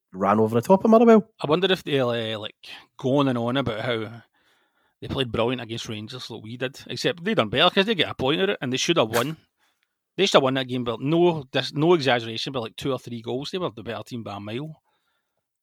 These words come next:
Speaker 2: And yet we played well against Rangers for, like, fifty minutes, and it's like,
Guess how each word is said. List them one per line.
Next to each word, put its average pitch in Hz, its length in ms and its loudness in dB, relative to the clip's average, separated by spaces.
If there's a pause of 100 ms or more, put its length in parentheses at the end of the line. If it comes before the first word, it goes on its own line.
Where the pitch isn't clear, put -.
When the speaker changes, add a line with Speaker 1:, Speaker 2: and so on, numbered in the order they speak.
Speaker 2:
And 131 120 -2
yet 131 200 -2
we 147 180 0
played 131 340 2
well 117 240 2
against 117 240 -4
Rangers 117 200 -4
for, 117 120 -6
like, 110 80 -8
fifty - 340 -10
minutes, 120 320 -10
and 127 100 -14
it's 110 140 -14
like, - 160 -16